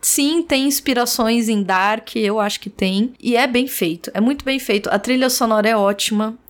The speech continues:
é, eles exploram muito bem a questão da, da floresta, desse ambiente,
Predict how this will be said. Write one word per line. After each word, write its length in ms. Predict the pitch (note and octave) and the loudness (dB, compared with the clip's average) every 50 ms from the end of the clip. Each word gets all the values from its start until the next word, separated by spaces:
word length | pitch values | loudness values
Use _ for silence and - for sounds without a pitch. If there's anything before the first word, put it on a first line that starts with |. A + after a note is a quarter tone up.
| - _ - | -16 _ -2
é, 840 | F#3+ F3+ F3+ F3+ F3 F3 F3 F3 F3+ F3+ F3+ F3+ F3 F3 F3 F3 - - - | 0 0 2 0 0 0 -2 -2 -4 -4 -6 -8 -6 -6 -8 -8 -10 -12 -6
eles 380 | - F#3+ G3+ A3 A3+ G#3 - - | -2 0 0 2 2 0 0 0
exploram 460 | - G3+ - - A#3+ A3 A#3 B3+ B3+ B3 | 0 -2 -2 0 0 0 2 2 2 2
muito 320 | A#3+ A#3+ C4+ D4+ - D4+ | 2 0 0 0 -2 -2
bem 480 | C4 G#3+ A3 G#3+ G#3+ A3 G#3+ G#3 F#3+ - - | -2 0 0 0 0 -2 -2 -4 -4 -6 -6
a 120 | - G3 G3 | -8 -8 -6
questão 500 | G3 - G#3+ G3+ - - - G#3+ G#3 G#3 | -4 -4 -4 -4 -4 -2 -2 -2 -2 0
da, 400 | G3 G3+ G3+ G3+ G3 F#3+ F#3+ F3 E3+ - - - - _ _ - | 0 0 0 0 -2 -4 -6 -8 -10 -14 -20 -20 -20 _ _ -2
da 100 | F#3 F#3+ | -2 -2
floresta, 1200 | F#3+ - - A3 G3+ G3 F3+ F3 F3+ G3+ G#3 G3 F3+ F3 - - - - F3+ E3+ E3 D#3+ E3 E3 - - - - _ _ _ | -2 -2 0 0 2 2 2 2 2 2 2 0 0 -4 -8 -10 -10 -10 -10 -10 -8 -10 -12 -16 -20 -20 -20 -20 _ _ _
desse 300 | - F#3 F#3 F#3+ - - | -2 0 0 2 2 2
ambiente, 1160 | G#3 G3+ G3+ F#3 G3 F#3+ F#3 F#3+ G3 G3+ - - - G3+ F#3+ F3+ F3 F3 E3+ E3+ E3+ D#3+ D#3+ | 2 2 0 0 -2 -2 -2 -2 -2 0 0 0 0 0 0 -2 -2 -6 -6 -6 -6 -8 -8